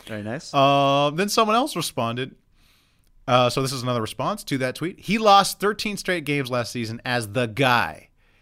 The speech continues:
Speaker 2: He's not the guy and will probably never be it again."
Speaker 1: Mm.
Speaker 2: This person. Okay.
Speaker 1: Is it Boogie Cousins?
Speaker 2: <laughs> Is it, no, that's,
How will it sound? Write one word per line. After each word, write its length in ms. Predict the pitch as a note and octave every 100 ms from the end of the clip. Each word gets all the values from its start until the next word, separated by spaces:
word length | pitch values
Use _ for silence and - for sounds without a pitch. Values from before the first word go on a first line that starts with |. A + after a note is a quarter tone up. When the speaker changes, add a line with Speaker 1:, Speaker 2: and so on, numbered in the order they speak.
| _
Speaker 2:
He's 280 | - C3+ A#2
not 260 | C#3 G3
the 60 | D#3+
guy 480 | B2+ A2+ G2+ G2 G#2
and 160 | A#2 A2
will 120 | G2
probably 580 | - C3 C3+ B2+ B2+ B2
never 340 | A2 A#2+ A#2+
be 280 | G2+ A#2+ A2+
it 180 | A2 -
again." 460 | A2+ G2 F2+ C#2+ C#2+ _ _ _ _ _ _ _ _ -
Speaker 1:
Mm. 280 | C#3+ C#3 G2+
Speaker 2:
This 140 | D#3
person. 400 | - D3 - D#2 E2 _ _ _ _ _ _
Okay. 180 | A2 - _ _ -
Speaker 1:
Is 180 | D#3+ C#3
it 280 | B2+ - A#2
Boogie 300 | F3 D#3 E3+
Cousins? 600 | E3 D3 G#2+ F2+ G2+ - -
Speaker 2:
<laughs> 60 |
Is 200 | - C#3
it, 260 | F#3 F#3+ -
no, 140 | D3 -
that's, 300 | - A#3